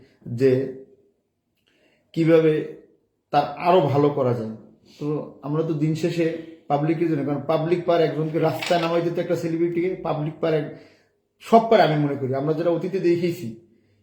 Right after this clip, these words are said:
এই দর্শক সব পারে করতে। তো সেই জায়গা থেকে আমি দর্শকের কথাই কিন্তু শুনতে চাইছি, এটাই আর কি। আর এত রাত্রে লাইভে গেলে কিন্তু মানুষ হয় না, কারণ এখন বাংলাদেশে প্রায় দুইটা,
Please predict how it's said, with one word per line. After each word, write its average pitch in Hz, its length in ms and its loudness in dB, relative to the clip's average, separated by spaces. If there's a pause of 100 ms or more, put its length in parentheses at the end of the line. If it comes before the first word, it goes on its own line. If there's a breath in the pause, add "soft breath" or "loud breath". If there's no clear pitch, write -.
(100)
এই 165 420 0 (540)
দর্শক 185 640 2 (140)
সব 226 260 2
পারে 165 140 4
করতে। 131 280 -4 (760)
তো - 60 -6
সেই 185 220 4
জায়গা 202 240 2
থেকে 190 180 -2
আমি 170 160 -2
দর্শকের 170 440 0
কথাই 175 260 0
কিন্তু 151 220 -4
শুনতে 135 300 -6
চাইছি, - 460 -10 (1200 soft breath)
এটাই 165 340 4
আর 139 80 2
কি। 143 140 -2
আর 143 60 -2
এত 156 220 -2
রাত্রে 165 360 -2
লাইভে 160 260 0
গেলে 156 200 2
কিন্তু 151 180 -4
মানুষ 143 320 -2
হয় 131 140 -2
না, 139 360 -6
কারণ 135 540 -6 (260)
এখন 151 280 -4
বাংলাদেশে 135 480 -2
প্রায় 139 300 -4
দুইটা, 147 520 -4